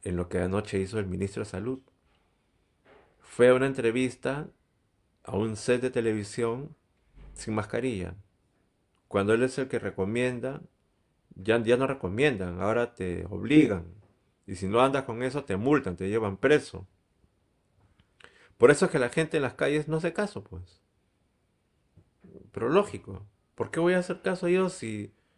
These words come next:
este tipejo está andando sin mascarilla?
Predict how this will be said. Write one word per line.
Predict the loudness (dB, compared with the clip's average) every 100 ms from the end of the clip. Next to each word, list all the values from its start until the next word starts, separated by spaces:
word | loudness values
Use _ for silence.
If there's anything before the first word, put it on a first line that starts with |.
| _ _ _
este | -10 -6 -2
tipejo | -2 2 2 2 0
está | -2 -2 0 0 -2 -4
andando | -6 -10 -8 -2 0 2
sin | 0 -4
mascarilla? | -8 -6 -4 -4 -6